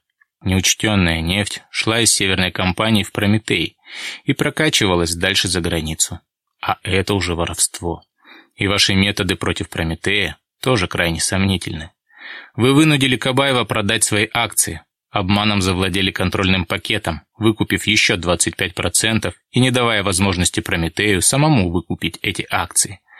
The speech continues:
хотя у этой компании была такая возможность. «Вы меня ещё будете оскорблять?»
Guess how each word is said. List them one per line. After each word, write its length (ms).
хотя 300
у 100
этой 200
компании 500
была 280
такая 280
возможность. 640
«Вы 220
меня 260
ещё 220
будете 360
оскорблять?» 600